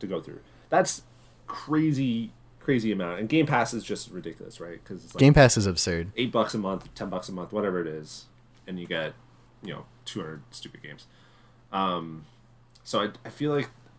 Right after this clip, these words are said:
Speaker 1: that shouldn't be an argument anymore, where it's like, if you're really strapped for cash, if you're a gamer and you love playing games and you, and you can't, like, afford to buy the game you want when you want it,
Speaker 2: Mm-hmm.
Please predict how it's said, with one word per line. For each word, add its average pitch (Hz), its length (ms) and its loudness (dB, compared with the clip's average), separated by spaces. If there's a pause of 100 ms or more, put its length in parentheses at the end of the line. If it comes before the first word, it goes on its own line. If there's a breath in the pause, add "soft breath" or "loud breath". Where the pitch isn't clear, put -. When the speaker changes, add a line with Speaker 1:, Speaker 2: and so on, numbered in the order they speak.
(120)
Speaker 1:
that 120 140 0
shouldn't 127 240 0
be 117 160 -2
an 107 60 0
argument 113 380 0
anymore, 95 380 -2
where 90 140 -2
it's 90 140 -6
like, 95 140 -6
if 101 100 -4
you're 139 120 4
really 123 280 2
strapped 95 300 -4
for - 100 -10
cash, 85 360 -8
if 90 100 -14
you're 104 140 2
a 101 60 -2
gamer 92 340 -6
and 87 120 -8
you 87 60 -10
love 87 200 -8
playing 92 240 -6
games 87 300 -8
and 85 140 -12
you, 82 60 -16 (140)
and 87 140 -14
you 82 400 -16 (100)
can't, 90 320 -10
like, 92 140 -12
afford 90 480 -8
to 101 40 -6
buy 85 460 -6 (600)
the 95 80 -8
game 87 260 -8
you 85 100 -12
want 87 320 -8
when 90 120 -10
you 87 100 -10
want 85 260 -8
it, 123 160 -2 (640 soft breath)
Speaker 2:
Mm-hmm. 127 220 4